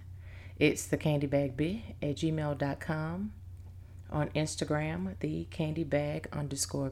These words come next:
bee, and on Facebook, The Candy Bag Bee, all caps.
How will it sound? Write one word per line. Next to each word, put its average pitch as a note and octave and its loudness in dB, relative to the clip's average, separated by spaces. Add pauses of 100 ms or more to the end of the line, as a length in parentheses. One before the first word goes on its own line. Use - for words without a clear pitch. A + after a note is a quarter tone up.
bee, G3 0 (720)
and F#3+ 8
on F#3+ 4
Facebook, D#3+ 0
The D#3+ 0 (280)
Candy D3 0
Bag C3 2 (120)
Bee, B2+ 4 (200)
all A#2 4
caps. - -6